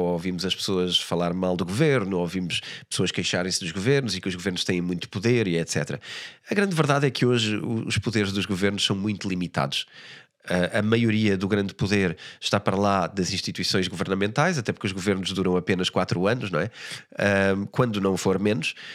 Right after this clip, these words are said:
Ahm, e quem, e quem verdadeiramente cria regulamentação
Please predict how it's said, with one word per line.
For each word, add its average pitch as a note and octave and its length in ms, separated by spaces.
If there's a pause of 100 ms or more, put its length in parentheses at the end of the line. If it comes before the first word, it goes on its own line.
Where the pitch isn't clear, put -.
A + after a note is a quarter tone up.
(260)
Ahm, A2 440 (1160)
e C3+ 80
quem, A#2+ 420
e A2+ 120
quem B2 320
verdadeiramente A2+ 920
cria A2+ 280
regulamentação G#2+ 880